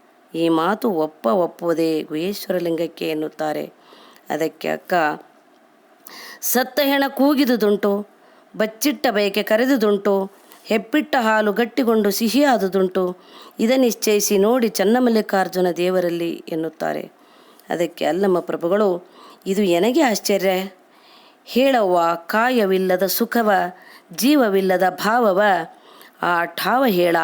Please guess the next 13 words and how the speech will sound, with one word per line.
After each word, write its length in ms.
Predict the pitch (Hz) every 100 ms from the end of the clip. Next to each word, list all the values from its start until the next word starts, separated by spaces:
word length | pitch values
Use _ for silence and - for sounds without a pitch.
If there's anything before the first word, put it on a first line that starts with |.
| 165 160
ಗುಹೇಶ್ವರ 480 | 170 226 226 214
ಲಿಂಗಕ್ಕೆ" 560 | 190 180 175 165 175 160
ಎನ್ನುತ್ತಾರೆ. 600 | 151 165 160 160 151 147 _ _ - - - _ -
ಅದಕ್ಕೆ 420 | 170 185 180 147
ಅಕ್ಕನ 340 | 147 - 190 165
ಉತ್ತರ, 360 | 156 - 190 196 165 - - _ _ _ _ _ _ _ - - - - - - -
"ಮರೆದೊರೆಗೆ 640 | 240 269 247 233 226 220
ಕನಸು 460 | 226 269 262 240 233
ಕಂಡು 300 | 214 214 208
ಹೇಳುವಲ್ಲಿ 640 | 196 254 254 196 196 196
ಸತ್ತ 360 | 190 262 - 220
ಹೆಣ 240 | 196 196
ಎದ್ದಿತ್ತು 680 | 190 196 185 214 - 220